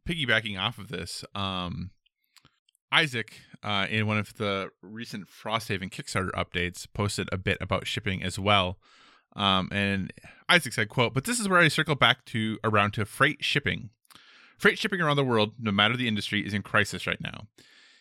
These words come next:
If you back other games or projects on Kickstarters, this might not be news to you, but we are witnessing historically low availability of containers and congestion at ports and rail that are causing massive delays. This is admittedly making us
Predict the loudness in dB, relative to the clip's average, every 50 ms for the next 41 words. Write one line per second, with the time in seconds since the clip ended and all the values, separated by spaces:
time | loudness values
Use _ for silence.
0 | _ _ -2 0 0 2 2 4 6 6 6 4 2 0 0 4 4 4 4 4
1 | 4 4 4 4 2 0 4 4 4 4 4 2 0 0 2 2 0 0 0 -2
2 | -2 -2 -2 -4 -2 -2 -2 0 0 0 2 2 2 2 2 2 2 2 2 0
3 | -2 -6 -6 -8 -8 -8 -12 -14 _ _ -4 -2 0 2 4 4 4 2 0 -2
4 | -2 -4 -2 -2 -2 -2 -2 -2 -6 -8 -4 -2 -2 -2 -2 -2 0 0 2 2
5 | 2 0 -2 -4 -6 -4 -2 -2 -2 -2 0 -2 -2 0 2 2 4 4 2 2
6 | 2 2 2 2 2 2 2 2 0 -2 _ _ _ _ -8 -8 -6 -4 -4 -6
7 | -6 -4 0 0 2 2 2 0 -2 -4 -4 -6 -8 -6 -4 -4 0 0 0 0
8 | 0 -2 -4 -4 -4 -6 -4 -2 2 4 4 2 2 0 -2 -2 2 4 4 6
9 | 6 6 6 4 4 2 0 0 2 2 2 2 2 -2 0 2 2 0 0 0
10 | -4 -4 -2 0 4 4 4 4 2 -2 -8 -14 _ _ _ _ _ _ _ _
11 | _ -10 -4 0 2 2 2 4 4 6 6 6 6 6 6 6 4 4 2 2
12 | 4 4 2 2 2 2 0 0 0 2 2 2 2